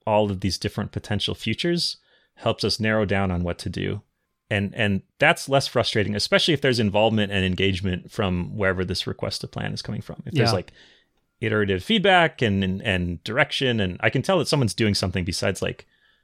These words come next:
Speaker 1: copying and pasting it somewhere and then deleting it two weeks later.
Speaker 2: <laughs> Yeah. So I, you're, you're making me think of a quote, which, like all great quotes, there is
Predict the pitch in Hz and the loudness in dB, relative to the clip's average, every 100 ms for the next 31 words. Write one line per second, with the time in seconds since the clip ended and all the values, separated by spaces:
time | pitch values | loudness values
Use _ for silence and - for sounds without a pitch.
0 | _ 110 104 104 92 85 90 - 95 92 | _ 0 2 2 2 2 0 0 -4 -2
1 | 101 90 90 90 92 92 95 98 - 95 | -2 -2 -2 -2 -2 -4 -4 -4 -4 -8
2 | - 117 - - - - 139 - - - | -8 -8 -8 -8 -10 0 0 0 -6 -2
3 | 120 135 117 - - - - - - - | 0 2 0 -2 -18 -20 -20 -20 -20 -20
4 | - - - 208 196 190 208 - _ 175 | -20 -20 4 6 8 6 0 -2 _ 2
5 | 196 175 180 240 220 170 147 175 143 120 | 4 6 8 6 6 4 6 4 4 2
6 | - 160 127 117 - - 147 135 - - | 2 6 6 4 -4 -4 2 2 0 4
7 | 147 139 160 175 147 143 139 - 139 113 | 4 4 4 4 4 2 2 0 2 2
8 | - - - 135 120 110 - | -4 -16 -2 2 2 0 -4